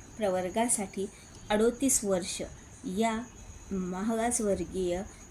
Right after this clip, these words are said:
यांच्यासाठी त्रेचाळीस वर्ष वयोमर्यादा आणि जास्तीत जास्त राहणार आहे. तर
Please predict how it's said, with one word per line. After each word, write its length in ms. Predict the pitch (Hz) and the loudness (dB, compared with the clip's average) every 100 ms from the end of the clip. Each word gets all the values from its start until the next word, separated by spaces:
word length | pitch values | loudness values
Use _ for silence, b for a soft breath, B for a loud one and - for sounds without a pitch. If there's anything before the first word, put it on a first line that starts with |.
| - | -2
यांच्यासाठी 880 | 196 196 202 196 240 220 202 202 208 - | 2 2 2 2 0 0 -4 -4 -8 0
त्रेचाळीस 580 | 220 247 269 247 247 220 | 2 4 4 4 4 4
वर्ष 260 | 190 190 | 2 0
वयोमर्यादा 800 | 190 180 175 170 170 170 170 180 | 0 2 2 0 -2 -2 -2 -4
आणि 300 | 151 165 170 - | -6 -6 -8 -4
जास्तीत 300 | 202 220 220 196 | -4 -2 -4 -4
जास्त 300 | 160 165 - | -6 -6 -6
राहणार 480 | 196 202 180 170 190 | -6 -6 -6 -8 -8
आहे. 480 | 269 226 - - - - B B B - - - | -6 -8 -10 -14 -16 -16 B B B -16 -16 -4
तर 100 | 233 | 0